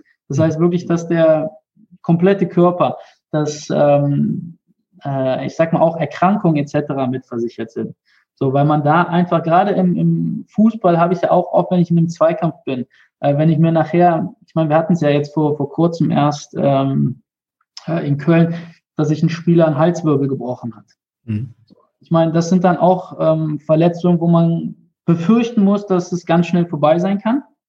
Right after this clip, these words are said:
Speaker 2: Mhm.
Speaker 1: Und das muss man letztendlich, also das, so sehe ich auch meine Pflicht als, als, äh, gerade Sportversicherungsmakler, dass ich den Jungs, ähm, oder Mädels nicht sage, „Pass auf, äh,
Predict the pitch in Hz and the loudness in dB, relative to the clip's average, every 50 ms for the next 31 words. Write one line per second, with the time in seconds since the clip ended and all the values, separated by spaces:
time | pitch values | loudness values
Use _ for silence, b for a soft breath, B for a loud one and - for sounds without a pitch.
0 | _ _ _ - 131 123 151 - _ _ _ _ _ _ - 143 143 143 165 170 | _ _ _ -16 -16 -16 -16 -18 _ _ _ _ _ _ -6 -4 0 2 2 0
1 | 170 - 170 165 180 180 - 196 196 185 175 175 170 - - - 175 180 175 180 | 2 2 2 2 2 2 2 2 2 2 2 2 0 -2 -2 -2 0 0 0 0
2 | 170 - 165 156 156 165 180 180 - - 165 175 175 160 185 196 196 196 - 180 | 0 0 0 0 2 0 0 0 0 0 2 2 2 4 2 2 0 2 0 0
3 | 175 175 170 175 175 175 175 - 190 196 202 - - 151 147 147 147 - 147 139 | 2 2 2 2 2 0 0 0 0 0 0 0 -2 -2 -2 -2 -2 -4 -6 -6
4 | 139 139 139 - - - 147 143 143 139 139 135 - b b b _ - - - | -6 -6 -8 -10 -8 -6 -4 -4 -2 -4 -4 -6 -8 b b b _ -20 -6 0
5 | 151 151 147 - - - - 160 190 - - 156 143 143 139 - 135 131 135 - | 0 0 0 0 -2 0 0 0 2 2 0 -2 -2 -2 -2 -2 -4 -4 -4 -4
6 | 135 139 139 143 - 175 185 180 180 B B B B B B - 151 147 156 151 | -4 -2 -2 -2 -2 -2 -2 -2 -4 B B B B B B -4 -2 -2 0 0
7 | - 165 156 156 160 170 180 185 170 175 - - - - - 165 156 160 165 160 | 0 2 2 4 4 4 4 2 0 -2 -10 -12 -14 -10 -6 -4 -4 -2 -2 -2
8 | 160 160 160 165 165 160 156 143 147 _ _ _ _ - 127 123 123 131 143 147 | -2 -2 -2 -2 -4 -4 -6 -8 -10 _ _ _ _ -10 -8 -6 -4 -2 0 0
9 | 156 165 165 165 - 175 175 170 170 - 175 170 170 170 170 170 170 165 143 139 | 0 0 0 -2 0 2 2 2 2 2 2 4 4 4 2 2 0 -2 -2 0
10 | 151 160 180 170 - - 165 160 156 156 | 0 0 0 -2 -4 -6 -4 -2 -2 -4